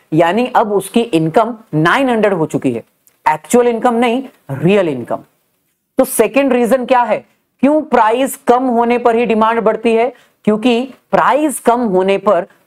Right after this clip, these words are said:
customer की real income, उसकी savings बढ़ जाती हैं, और जब उसकी savings बढ़ जाएंगी, उसकी actual income के comparison में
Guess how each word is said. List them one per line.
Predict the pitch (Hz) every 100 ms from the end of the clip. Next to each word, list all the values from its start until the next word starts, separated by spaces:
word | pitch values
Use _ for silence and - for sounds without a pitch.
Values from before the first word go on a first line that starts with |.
| -
customer | 208 - 254 262 277
की | 277
real | 160 165 240 262 214
income, | 170 165 185 143
उसकी | 175 - 269
savings | - 165 175 214
बढ़ | 165 175
जाती | 151 135 -
हैं, | 120 - _ _ _ -
और | 202
जब | 180 247 240 _ -
उसकी | 175 247 302 294 -
savings | - - 160 160 240 208
बढ़ | 196 190
जाएंगी, | 175 165 151 147 190 214 -
उसकी | 185 180 233 247 -
actual | 160 - 233 240
income | 196 185 208 202
के | 196
comparison | 196 180 160 160 151 175
में | 175 165 170